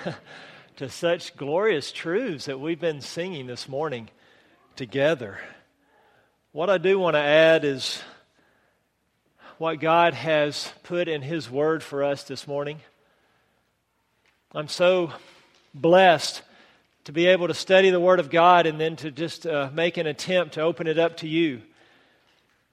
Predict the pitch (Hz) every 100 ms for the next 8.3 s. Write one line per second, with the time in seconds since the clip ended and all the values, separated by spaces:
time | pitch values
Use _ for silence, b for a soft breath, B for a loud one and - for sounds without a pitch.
0 | _ _ - 185 180 175 165 202 190 190
1 | 196 - 147 - 185 190 185 170 160 156
2 | 151 165 - 185 180 151 - - 180 175
3 | - 147 139 139 147 170 170 196 175 147
4 | 185 170 180 180 175 165 151 - - 180
5 | 160 143 165 170 165 135 170 151 143 156
6 | 185 147 120 - - b b b b b
7 | b b b _ _ _ _ _ - 175
8 | 160 151